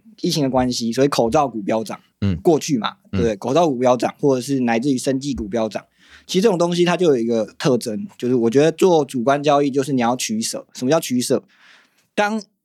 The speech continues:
Speaker 1: 疫情开始出，未，未明朗，就是没像后面真的那么严重的时候，其实口罩股就已经先拉一段。那如果你在这个时候进场，你的风险就是什么？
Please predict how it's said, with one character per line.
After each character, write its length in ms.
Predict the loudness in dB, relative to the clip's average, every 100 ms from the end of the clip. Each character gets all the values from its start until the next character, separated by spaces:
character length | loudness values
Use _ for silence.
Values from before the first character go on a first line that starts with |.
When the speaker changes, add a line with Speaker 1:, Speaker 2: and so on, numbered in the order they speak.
| _
Speaker 1:
疫 140 | 0 0
情 240 | 0 -2
开 200 | 0 -2
始 120 | -2
出， 240 | -8 -8 -4
未， 160 | 2 2
未 180 | 4 2
明 160 | 2
朗， 180 | 0 -2 -4
就 100 | -2
是 80 | 0
没 120 | 2
像 260 | 0 -2 -4
后 140 | -6
面 160 | -2 -2
真 100 | -2
的 60 |
那 80 | -4
么 80 | -2
严 100 | -4
重 160 | -4 -6
的 60 |
时 60 | -6
候， 120 | -8
其 160 | -4 -2
实 80 | -2
口 200 | 0 2
罩 160 | 2
股 160 | 0 -2
就 140 | 0
已 40 | 0
经 80 |
先 140 | -2 -2
拉 160 | 0
一 40 | -2
段。 200 | -6 -12 _ _ _ _ _ _ -4
那 140 | 0
如 100 | 4
果 120 | 4
你 40 | 4
在 80 |
这 120 | 2 0
个 60 |
时 140 | 0 0
候 100 | 2
进 200 | 0 -2
场， 220 | -4 -14 _ _ _ _ _
你 100 | 0
的 80 | 2
风 180 | 2 2
险 120 | 2
就 80 | 2
是 80 | 2
什 80 |
么？ 180 | -2 -8